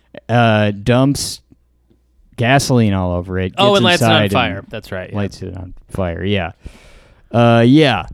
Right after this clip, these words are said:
Speaker 1: Uh, a few days later, uh, and then the next morning, that car is just kinda, like, sitting there as if there hasn't been, like, a crazy
Speaker 2: <laughs>
Speaker 1: crime scene, like, investigation all night, and they've, like,
Speaker 2: Yeah.
Speaker 1: quarantined the area.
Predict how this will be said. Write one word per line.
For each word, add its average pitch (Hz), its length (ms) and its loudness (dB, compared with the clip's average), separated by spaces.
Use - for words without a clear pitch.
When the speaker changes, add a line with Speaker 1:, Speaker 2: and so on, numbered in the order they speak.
Speaker 1:
Uh, 131 300 2
a 131 120 4
few 170 220 2
days 175 280 4
later, 143 720 4
uh, 113 460 2
and 151 180 2
then 208 120 4
the 208 80 4
next 175 260 0
morning, 151 360 4
that 123 200 0
car 120 340 2
is 120 140 2
just - 220 -2
kinda, 120 240 2
like, 113 220 0
sitting 104 420 -2
there 110 260 0
as 104 160 0
if 104 140 -4
there 104 140 -2
hasn't 104 380 0
been, 104 200 0
like, 101 180 -4
a 98 60 -10
crazy 101 460 -2
Speaker 2:
<laughs> - 0 -
Speaker 1:
crime 107 500 -2
scene, 110 760 -2
like, 113 300 -4
investigation 117 880 0
all 110 240 2
night, 110 420 0
and 107 160 -2
they've, 104 160 -2
like, 104 240 -2
Speaker 2:
Yeah. 131 140 -8
Speaker 1:
quarantined 110 600 0
the 104 220 -2
area. 101 560 0